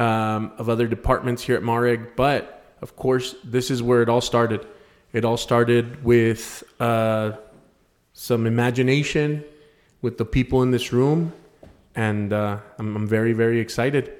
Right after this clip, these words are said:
So tell, tell me a little bit who, who you are and, and what you do here at the company.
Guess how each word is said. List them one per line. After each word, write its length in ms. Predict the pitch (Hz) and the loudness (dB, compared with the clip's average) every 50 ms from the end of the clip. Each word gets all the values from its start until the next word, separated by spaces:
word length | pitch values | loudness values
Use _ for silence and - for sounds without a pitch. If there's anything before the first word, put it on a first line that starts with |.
| - - _ _ | -20 -20 _ _
So 400 | - - - 120 113 110 107 104 - - - - _ | -10 -4 -2 0 0 0 -2 -4 -8 -16 -20 -20 _
tell, 220 | - 117 117 120 - | -8 -6 -6 -6 -6
tell 180 | - - 120 | -4 -4 -2
me 100 | 127 131 | 0 2
a 60 | 131 | 2
little 180 | 123 127 135 139 | 4 4 2 2
bit 200 | 131 139 - - - - | 2 0 -2 -4 -6 -4
who, 240 | 131 131 127 127 - - - - _ _ _ _ _ _ _ _ _ _ _ _ _ _ _ | -2 -2 -2 -4 -6 -12 -20 -20 _ _ _ _ _ _ _ _ _ _ _ _ _ _ _
who 120 | - - 143 | -4 -2 0
you 220 | 147 143 139 139 | 2 2 4 4
are 220 | 143 151 160 160 156 | 6 8 8 8 8
and, 180 | 147 135 127 117 - | 6 4 2 -2 -2
and 220 | 123 120 123 127 | -2 0 2 2
what 200 | 127 139 135 - | 2 2 0 0
you 60 | - 135 | -4 -2
do 140 | 123 147 | 0 0
here 180 | 151 135 147 147 | 0 2 2 0
at 80 | 143 143 | 0 0
the 80 | 147 | -2
company. 340 | - 151 151 151 151 143 127 | 0 0 0 0 0 -2 -2